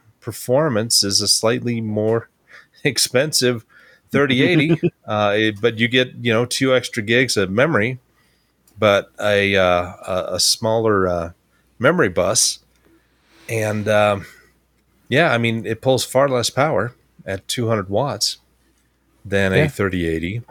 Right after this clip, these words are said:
Speaker 1: but you don't get a whole lot more. And so, you know, if you had a, a twenty eighty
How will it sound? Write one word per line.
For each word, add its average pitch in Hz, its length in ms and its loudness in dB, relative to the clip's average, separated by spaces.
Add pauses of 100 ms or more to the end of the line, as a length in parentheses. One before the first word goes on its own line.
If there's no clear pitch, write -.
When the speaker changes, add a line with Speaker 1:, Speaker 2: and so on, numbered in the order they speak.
Speaker 1:
but 101 280 0
you 110 140 -2
don't 110 460 0
get 113 300 0 (840)
a - 60 -6
whole 123 220 0
lot 107 200 2
more. 120 320 0
And 85 160 -4
so, 95 540 2 (840)
you 117 80 4
know, 104 80 4
if 101 160 -4
you 165 140 0
had 135 220 2
a, 90 280 -2
a 90 100 -8
twenty 127 480 0
eighty 101 480 0